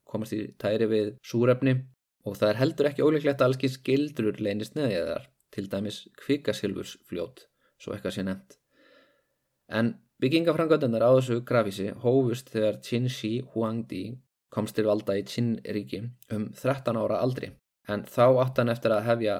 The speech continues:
margra áratuga stríð sem endaði á sameiningu Kína. Önnur bygging sem hann er þekktur fyrir er Kínamúrinn svokallaði,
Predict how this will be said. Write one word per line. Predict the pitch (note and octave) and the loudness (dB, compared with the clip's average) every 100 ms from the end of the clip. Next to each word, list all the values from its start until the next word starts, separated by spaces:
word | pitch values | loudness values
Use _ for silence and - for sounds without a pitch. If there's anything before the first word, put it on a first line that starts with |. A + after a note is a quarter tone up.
| - | -6
margra | G2+ A#2 C3 G#2+ | -2 -2 0 0
áratuga | G#2+ A#2 - G2 F2 | 2 0 -2 -4 -4
stríð | - G#2+ A#2 A#2+ | -6 -4 -4 -4
sem | G2+ - | -8 -4
endaði | A2+ - F#2 F#2+ F#2+ | -4 -2 -2 -2 -2
á | - | -6
sameiningu | - G2+ F#2+ - - A2+ - | -6 -4 -4 -8 -6 -6 -2
Kína. | D3 A2+ F2+ - _ - | 0 0 -2 -10 _ -2
Önnur | A#2 B2+ C3 | 0 2 2
bygging | C3+ C3 B2 | 0 0 -2
sem | B2 A2 | -2 -2
hann | A2+ G#2+ | 0 -2
er | - - | -4 -6
þekktur | A#2 A#2+ A#2 | -4 -4 0
fyrir | C3 C3 G#2 | 2 2 2
er | G2 - _ - | -2 -6 _ -2
Kínamúrinn | A2+ A#2 A#2+ B2+ B2+ - | 0 2 2 2 2 -2
svokallaði, | C3 C3 C3+ C#3+ C#3+ | -4 -2 4 4 4